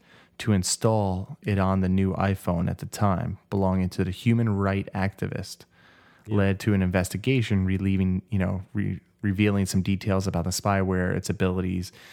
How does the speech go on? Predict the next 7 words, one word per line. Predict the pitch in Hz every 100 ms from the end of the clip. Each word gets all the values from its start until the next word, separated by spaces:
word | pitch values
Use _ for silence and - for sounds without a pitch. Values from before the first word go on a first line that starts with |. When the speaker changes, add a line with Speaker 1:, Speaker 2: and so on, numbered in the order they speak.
| - -
Speaker 1:
and | 95 90
the | 90 87
security | - - 110 101 98
vulnerabilities | 95 95 90 110 120 104 87 - - -
it | 98 90
exploited. | 87 - - 101 90 - - _ _ - - - - - _
So, | - 101 95